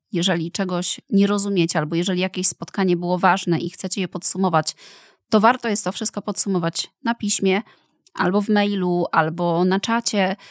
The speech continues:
żeby wszyscy mieli poczucie, że jednak, e, rozmawialiście o tym samym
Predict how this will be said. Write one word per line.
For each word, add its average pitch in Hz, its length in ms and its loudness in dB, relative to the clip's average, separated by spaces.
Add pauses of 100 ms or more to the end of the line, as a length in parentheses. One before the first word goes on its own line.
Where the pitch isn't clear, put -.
(540)
żeby 240 600 2 (680)
wszyscy - 340 0
mieli 214 200 2
poczucie, 214 380 -2
że 214 100 -2
jednak, 196 580 -4
e, 196 240 0
rozmawialiście 196 760 0
o 202 40 -4
tym 175 160 0
samym 185 400 0